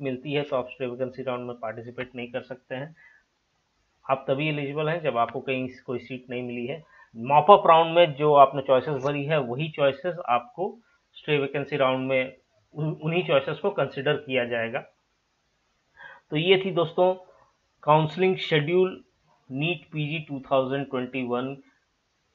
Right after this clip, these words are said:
काउंसलिंग के लिए फर्स्ट, सेकंड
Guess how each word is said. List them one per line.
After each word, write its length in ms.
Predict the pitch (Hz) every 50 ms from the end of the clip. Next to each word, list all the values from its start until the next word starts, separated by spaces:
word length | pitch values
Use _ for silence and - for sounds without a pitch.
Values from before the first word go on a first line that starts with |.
| _ _ -
काउंसलिंग 560 | 123 123 123 123 123 - 139 139 139 139 131
के 220 | - 135 123 123
लिए 380 | 120 120 127 135 139 147 151 151
फर्स्ट, 460 | 147 - - 131 127 139 147 143 -
सेकंड 560 | - - - 123 - - 139 135 143 147 143